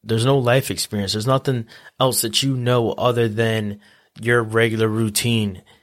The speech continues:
And you have to break out of that sometimes.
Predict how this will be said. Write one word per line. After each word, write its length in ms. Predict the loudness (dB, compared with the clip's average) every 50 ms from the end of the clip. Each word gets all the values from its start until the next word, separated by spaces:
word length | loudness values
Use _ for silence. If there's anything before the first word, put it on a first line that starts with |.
| _ _ -8
And 560 | -6 -4 -2 -2 -2 -2 -2 -2 -4 -6 -8 -12 _ _ _ _ _ _ _ _ _ _ _ _ _ _ _ _ _ _ _ _ _ _ _ _ _ _ _ _ _ -8
you 160 | -2 2 2
have 160 | 2 2 2 2
to 100 | 0 0
break 340 | 2 2 2 2 2 2 2
out 180 | 2 4 4
of 80 | 2 2
that 180 | 0 0 -2 -4
sometimes. 600 | -6 -6 -6 -8 -8 -6 -6 -8 -8 -12 -14